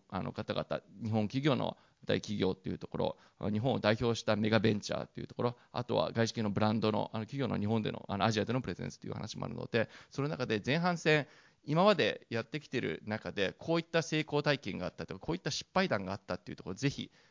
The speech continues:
具体的にお伺いしたいっていうところ、あの、これは仕組みのところだったりとか含めてですね、前半やっていければなっていうふうに思ってますのと、後半少し最後触れれたらと思ってるのは、今後、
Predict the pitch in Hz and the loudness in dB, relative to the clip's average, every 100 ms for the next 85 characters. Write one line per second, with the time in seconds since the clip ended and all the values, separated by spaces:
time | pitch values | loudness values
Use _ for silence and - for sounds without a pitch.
0 | _ 113 113 117 117 127 156 - - 110 | _ -2 0 -2 -4 -4 -6 -8 -6 -2
1 | 113 107 107 - 107 - 87 87 - 87 | 0 0 -2 -2 -2 -4 -12 -10 -6 -2
2 | 80 - - 92 131 123 - 135 123 - | 0 -2 -6 -4 0 0 2 0 0 -2
3 | 120 101 - - - - 151 - - - | -4 -4 -6 -12 -14 -8 -8 -6 -10 -8
4 | 90 - - - 113 104 104 104 113 101 | -8 -10 -8 0 0 0 -4 -4 -6 -4
5 | 113 110 101 110 - 107 107 120 117 127 | -2 -2 0 -2 -2 -8 -8 -4 -2 -4
6 | - 127 127 - 135 160 120 - - _ | -4 -4 -4 -4 2 4 2 -2 -20 _
7 | _ - 190 190 180 - 196 - - 175 | _ 6 8 8 6 4 2 2 4 4
8 | 123 90 - 127 131 135 113 107 110 - | 4 2 -2 -4 2 4 4 2 -2 -4
9 | 110 107 117 113 - - _ - 185 214 | -4 2 4 4 0 -20 _ 2 2 6
10 | 190 240 | 6 6